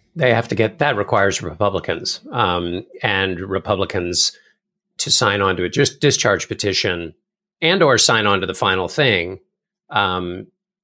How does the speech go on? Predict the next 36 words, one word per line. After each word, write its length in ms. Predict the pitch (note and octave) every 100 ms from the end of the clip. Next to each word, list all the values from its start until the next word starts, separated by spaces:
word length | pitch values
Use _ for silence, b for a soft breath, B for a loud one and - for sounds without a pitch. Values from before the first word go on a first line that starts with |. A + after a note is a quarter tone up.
| _ _ _ _ C#3+
would 320 | B2 A2 F2
be, 220 | A2 G2
I 60 | E3
mean, 260 | F3 D3+ -
I 100 | E3
guess 220 | F3 -
some 160 | F3 C#3+
Repu-, 300 | A#2+ D3+ D3+
there 160 | D3+
are 120 | D3
Republicans 540 | D#3 D#3 C#3+ B2 G#2+ -
who 80 | G#2+
are, 300 | G2 F#2+ -
who 380 | C3+ C#3 A2+ A#2
are 220 | F#2 F2
retiring. 720 | F#2 - A2+ G2+ E2 E2 G#2+ _ b b b
Um, 480 | A2+ G#2+ G2+ G2 A2 _ -
but 200 | D3 D#3
it's, 240 | D3 - E3
you 160 | D#3+
open 220 | C3 C3+ A#2
yourself 380 | G#2+ C3 G#2+
up 220 | A#2+ A2+ -
to, 420 | A#2+ G2+ G2 G2 B2
we've 160 | G2+
talked 260 | - G2 F2+
about 220 | F#2+ F#2
this 140 | E2 -
before, 540 | F#2+ D3 A#2 F#2 A2
and 140 | B2 G#2+
it 120 | G2+
is 160 | G2+
a 160 | G#2+ F2 b b b
significant 680 | - G#2 B2 - A2 F2+
part 280 | - G#2 G#2
of 420 | G#2+ G2 F#2 F2+